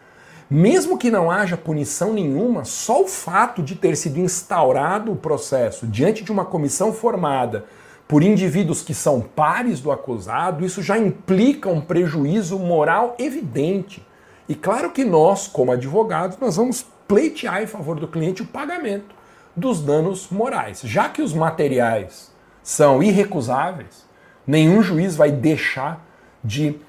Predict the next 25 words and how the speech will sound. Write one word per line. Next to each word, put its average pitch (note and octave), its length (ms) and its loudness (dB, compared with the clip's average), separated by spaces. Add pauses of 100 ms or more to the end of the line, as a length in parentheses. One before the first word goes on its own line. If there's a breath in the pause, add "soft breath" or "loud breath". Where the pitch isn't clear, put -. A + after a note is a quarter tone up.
(180)
condenar E3+ 640 4
o - 60 2
poder B2 380 0
público C#3 520 0
a B2+ 80 6
restituir D3+ 640 0
os F3 140 0
valores C#3+ 560 0
que, - 120 -6
afinal, C3 600 2
o B2+ 40 -4
servidor B2+ 540 4
deveria C#3+ 560 4
ter C3+ 420 0 (280 loud breath)
recebido C#3 640 4
se - 140 -2
ele C3 120 2
não C3+ 140 2
fosse C3 300 0
injustamente C3+ 600 -4
demitido, A#2 720 -6 (560 soft breath)
ainda G#3+ 360 4
há G3+ 180 4
os A3+ 220 -2
danos G3 480 -6